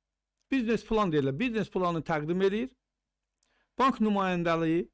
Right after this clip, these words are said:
gedib yerində onun o biznesinə baxır və yaxud da kredit götürəndə bəzi şeylərinə baxır ki, nəyə götürür də bunu və pulu ayırır. Əgər vətəndaş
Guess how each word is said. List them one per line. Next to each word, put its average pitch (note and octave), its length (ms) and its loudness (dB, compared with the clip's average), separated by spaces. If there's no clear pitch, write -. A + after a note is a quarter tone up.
gedib G#3+ 320 2
yerində F#3 400 0
onun G3 300 -2
o - 40 -6
biznesinə F3+ 520 -4
baxır G3+ 340 -2
və A#3+ 100 2
yaxud A3 160 -2
da F#3+ 140 -2
kredit G3 320 4
götürəndə E3+ 480 -2
bəzi F#3+ 400 -4
şeylərinə E3+ 360 -2
baxır A#3 360 -2
ki, G#3 140 -2
nəyə F#3+ 320 4
götürür D3 320 0
də A3 80 0
bunu C#3 240 -4
və A3 140 2
pulu C4+ 200 0
ayırır. D#3+ 360 0
Əgər A#3 240 2
vətəndaş F3+ 580 0